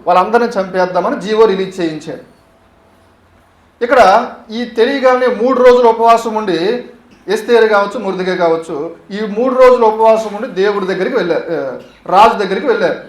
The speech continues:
ఈ రాజు జరిగిందంతా మీకు తెలుసు. తర్వాత ఆ, ఆ శత్రువులందరినీ సంహరించడానికి, "ఆ తాగీదు నేను మార్చలేను కానీ దాన్ని అమెండ్మెంట్ చేయండి." అంటే అమెండ్మెంట్ ఏంటి?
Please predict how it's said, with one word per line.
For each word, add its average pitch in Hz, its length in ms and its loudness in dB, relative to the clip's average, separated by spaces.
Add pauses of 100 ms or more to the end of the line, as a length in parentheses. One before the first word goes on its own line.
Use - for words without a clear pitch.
(540)
ఈ 247 100 -2
రాజు 247 840 2 (880)
జరిగిందంతా 233 640 0
మీకు 233 200 -4
తెలుసు. 220 220 0
తర్వాత 208 840 2 (880)
ఆ, 185 120 2 (760)
ఆ 165 120 4
శత్రువులందరినీ 202 880 -2 (340)
సంహరించడానికి, 180 1080 -2 (320)
"ఆ 175 80 4
తాగీదు 254 540 0
నేను 233 580 0
మార్చలేను 220 600 2
కానీ 214 380 0 (360)
దాన్ని 214 260 2
అమెండ్మెంట్ 233 480 -2
చేయండి." - 280 -6 (920)
అంటే 214 180 0
అమెండ్మెంట్ 240 420 0
ఏంటి? 214 540 -2